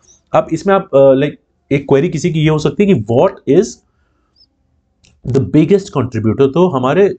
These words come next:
जो ऑटोमोबाइल्स हैं, they are the biggest contributor। उसके बाद जो आपके कोल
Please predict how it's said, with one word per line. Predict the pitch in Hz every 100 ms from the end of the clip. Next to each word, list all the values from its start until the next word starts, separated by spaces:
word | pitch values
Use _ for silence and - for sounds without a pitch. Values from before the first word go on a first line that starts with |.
| -
जो | 123 185 180
ऑटोमोबाइल्स | 117 120 165 139 139 117 117
हैं, | 110
they | 135
are | 165
the | 175
biggest | 117 123 147
contributor। | - 113 - 104 101 98 95 _ _ _ _ _ _ _ _ _
उसके | 143 -
बाद | 180 185
जो | 175 190
आपके | 139 143 180 - _ _ -
कोल | 160 165 175